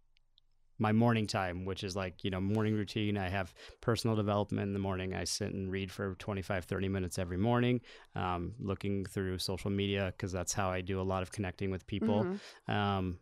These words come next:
Speaker 1: and then during the school year, about six o'clock, I start getting ready for work, drive to school, and on the way to school, like,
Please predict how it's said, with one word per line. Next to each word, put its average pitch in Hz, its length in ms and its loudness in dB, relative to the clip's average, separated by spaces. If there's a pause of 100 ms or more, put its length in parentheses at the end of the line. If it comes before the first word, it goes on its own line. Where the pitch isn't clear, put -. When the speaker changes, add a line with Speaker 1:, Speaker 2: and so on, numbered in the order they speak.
(100)
Speaker 1:
and 101 140 -2
then 98 260 -2 (120)
during 110 200 2
the 101 60 2
school 113 260 0
year, 127 300 2
about 98 480 0 (260)
six - 240 -2
o'clock, 117 340 2
I 101 100 2
start 104 360 0
getting 98 220 0
ready 95 180 2
for 104 160 -4
work, 110 240 0 (160)
drive 98 220 0
to 95 40 -4
school, 104 300 0
and 107 100 0
on 101 140 2
the 98 80 0
way 98 160 0
to 95 80 -4
school, 104 420 2
like, 92 280 -2